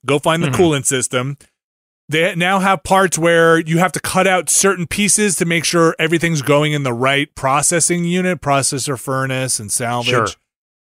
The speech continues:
Speaker 1: It's, it's interesting. I, I've cut out giant sections of the ship and now tethered one end to a berth and tethered one end to another side and watched the thing come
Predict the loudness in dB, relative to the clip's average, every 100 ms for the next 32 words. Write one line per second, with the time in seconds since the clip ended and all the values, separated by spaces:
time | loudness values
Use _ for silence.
0 | _ -2 0 0 0 -4 _ _ _ _
1 | _ -2 0 0 0 0 0 0 0 0
2 | 0 -2 -2 -2 0 2 0 -2 0 2
3 | 2 0 0 0 0 0 0 0 0 0
4 | 0 -2 -2 0 -2 -2 -6 -2 0 2
5 | 2 0 0 0 0 -2 -2 -2 -2 -2
6 | 0 2 2 -2 -20 -20 -12 -8 -4 -2
7 | 0 0 0 2 2 2 0 2 2 2
8 | 0 0 2 2 0 -8 -20 -6 -2 2
9 | 4 4 2 -2 -4 -2 -2 -2 -2 -2
10 | -2